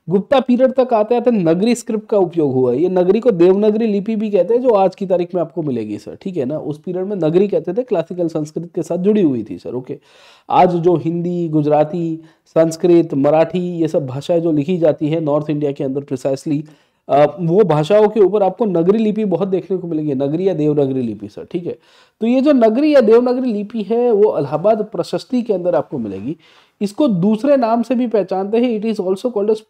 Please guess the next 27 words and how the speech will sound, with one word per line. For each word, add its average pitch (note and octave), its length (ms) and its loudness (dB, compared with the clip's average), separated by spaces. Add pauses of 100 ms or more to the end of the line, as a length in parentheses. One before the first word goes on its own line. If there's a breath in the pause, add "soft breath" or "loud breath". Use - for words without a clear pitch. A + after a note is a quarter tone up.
(120)
प्रयाग A#3 600 4
प्रशस्ति। E3+ 640 -4 (340)
क्या E3 120 2
कहते F3+ 260 -2
हैं? C4+ 240 0 (540)
प्रयाग A#3 540 6
प्रशस्ति G3 540 -6
सर, A#2+ 180 -8
है C3+ 80 -8
ना, F#3 80 -8
मैं F#3 140 -4
यहाँ E3 220 -2
पे F#3 80 -8
लिख F3 140 0
देता E3 260 0
हूँ D#3+ 160 0
सर, D3+ 200 -8
ठीक E3+ 200 -6
है D#3+ 60 -6
ना, D#3 80 -8
समझे। C3 280 -8 (440 soft breath)
It F#3+ 100 2
is A3+ 140 -2
called G#3 260 4
as D#4 120 4 (1040)
प्रयाग B3 520 4
प्रशस्ति। G3+ 680 -4